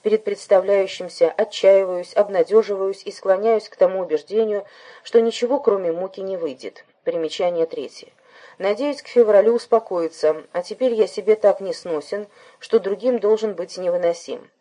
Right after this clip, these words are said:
Так, пожалуйста, напишите свои планы на следующей неделе. Я по ним соображусь. А свидеться и сблизиться с вами мне очень хочется. Ваш Лев Толстой. Примечание.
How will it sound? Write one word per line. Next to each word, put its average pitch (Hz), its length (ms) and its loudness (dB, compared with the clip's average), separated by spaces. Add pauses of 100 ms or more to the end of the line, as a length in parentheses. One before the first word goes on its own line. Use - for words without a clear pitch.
Так, 170 160 -2
пожалуйста, 214 640 2
напишите 202 520 -6
свои 170 260 2
планы 214 320 2
на 185 160 -2
следующей 165 460 -10
неделе. 160 520 -8 (380)
Я 214 200 4
по 226 120 2
ним 165 240 -2
соображусь. 170 800 0 (400)
А 202 120 6
свидеться 220 500 -4
и 214 60 -4
сблизиться 202 520 -6
с - 100 -8
вами 160 300 4
мне 170 240 -2
очень 226 380 0
хочется. - 600 -8 (360)
Ваш 220 400 2
Лев 170 260 0
Толстой. 165 600 2 (920)
Примечание. 196 800 0